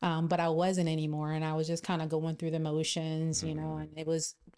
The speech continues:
Speaker 1: dreadful getting up, you know, dreadful going to work. Like,
Speaker 2: Mm.
Speaker 1: everything just became very dreadful.
Speaker 2: Mm-hmm.
Speaker 1: And, um, I had a conversation with my husband that weekend, and I told him, "I, I can't, I can't stay here.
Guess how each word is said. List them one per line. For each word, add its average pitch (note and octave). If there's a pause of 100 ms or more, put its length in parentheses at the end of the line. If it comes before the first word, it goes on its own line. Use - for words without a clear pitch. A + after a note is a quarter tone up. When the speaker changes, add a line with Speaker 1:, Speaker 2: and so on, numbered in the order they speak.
Speaker 1:
dreadful E3
getting D#3
up, D3+
you E3+
know, D3+
dreadful D#3
going E3+
to E3
work. D3+
Like, G2
Speaker 2:
Mm. -
Speaker 1:
everything F3+
just E3
became E3
very D#3
dreadful. C#3+
Speaker 2:
Mm-hmm. E2 (420)
Speaker 1:
And, F3
um, D#3+
I F3
had F3
a F3
conversation E3+
with E3
my D#3+
husband D#3+
that D#3
weekend, D#3+
and D3+
I D#3+
told F3+
him, F#3
"I, D3+ (240)
I E3+
can't, - (220)
I F3+
can't F3+
stay C3
here. -